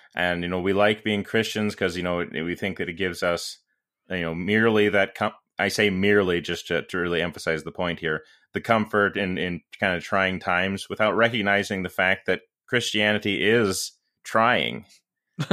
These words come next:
Speaker 1: It
Speaker 2: Right.
Speaker 1: is, you know, a difficult thing because, you know, what do you do in the situation where you are, you're set with a choice between, you know, God and something else? That's never easy.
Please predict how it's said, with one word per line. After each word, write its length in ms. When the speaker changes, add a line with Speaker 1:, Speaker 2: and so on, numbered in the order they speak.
Speaker 1:
It 80
Speaker 2:
Right. 180
Speaker 1:
is, 380
you 60
know, 160
a 140
difficult 560
thing 240
because, 500
you 80
know, 80
what 140
do 60
you 100
do 260
in 80
the 80
situation 720
where 320
you 220
are, 420
you're 80
set 320
with 160
a 40
choice 380
between, 640
you 100
know, 160
God 420
and 280
something 360
else? 380
That's 220
never 280
easy. 460